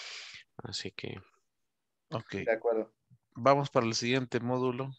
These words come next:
Speaker 2: Bueno, primero las gracias. <laughs>
Speaker 1: <laughs>
Speaker 2: Hemos estado en diversas zonas y diferentes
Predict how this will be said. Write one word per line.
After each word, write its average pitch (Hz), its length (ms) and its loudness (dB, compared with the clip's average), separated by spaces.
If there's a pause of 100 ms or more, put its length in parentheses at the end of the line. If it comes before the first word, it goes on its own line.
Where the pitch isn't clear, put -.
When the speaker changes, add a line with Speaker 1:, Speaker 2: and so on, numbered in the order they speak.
(420)
Speaker 2:
Bueno, 107 240 4
primero 120 280 6
las 113 140 6
gracias. 117 600 4
<laughs> - 800 -2
Speaker 1:
<laughs> 135 380 8
Speaker 2:
Hemos 120 120 8
estado 123 340 6
en 107 80 -2
diversas 110 420 6
zonas 101 400 2
y 98 40 0
diferentes 98 760 0